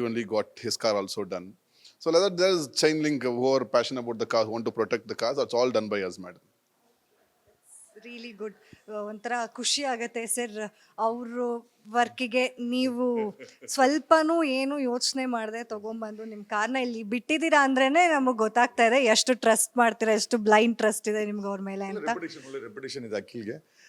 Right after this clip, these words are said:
Speaker 3: So, I just wanted to recommend, ನಾನೊಬ್ಬನೇ ಆ ಖುಷಿನ ಅನ್ಭೋಗ್ಸೋದ್ ಬೇಡ. ಆ,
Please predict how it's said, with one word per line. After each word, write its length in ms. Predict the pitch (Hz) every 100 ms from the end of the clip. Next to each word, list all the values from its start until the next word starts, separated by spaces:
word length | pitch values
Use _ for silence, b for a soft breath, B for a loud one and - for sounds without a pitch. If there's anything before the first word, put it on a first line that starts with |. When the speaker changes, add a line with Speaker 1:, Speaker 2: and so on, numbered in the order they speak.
| -
Speaker 3:
So, 120 | 165 120 - b b 117
I 80 | 131
just 160 | 165
wanted 240 | 165 156 156
to 80 | 151
recommend, 360 | 113 135 127
ನಾನೊಬ್ಬನೇ 400 | 113 131 139 175
ಆ 140 | 170 147
ಖುಷಿನ 380 | - 139 156
ಅನ್ಭೋಗ್ಸೋದ್ 400 | 135 131 139 147
ಬೇಡ. 120 | 120 123 160 b b b -
ಆ, 360 | 113 117 117